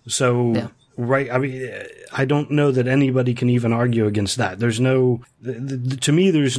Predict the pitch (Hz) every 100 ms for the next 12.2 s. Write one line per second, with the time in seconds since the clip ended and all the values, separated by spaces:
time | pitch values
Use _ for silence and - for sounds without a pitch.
0 | 123 139 127 127 151 120 139 123 - 101
1 | 95 - - 117 120 113 110 - 120 131
2 | 127 135 156 147 - 143 139 135 127 101
3 | 123 127 139 135 139 127 131 123 120 110
4 | 113 110 120 123 131 127 139 170 123 110
5 | 113 - 127 123 127 117 120 143 - 160
6 | 147 143 139 123 131 135 127 117 127 143
7 | 147 143 127 - _ 123 117 127 131 143
8 | 135 127 - 143 113 113 - _ 127 120
9 | 120 117 113 113 104 127 - _ - -
10 | 131 123 107 123 139 143 135 139 127 139
11 | 131 123 131 127 - 139 120 120 107 107
12 | - 85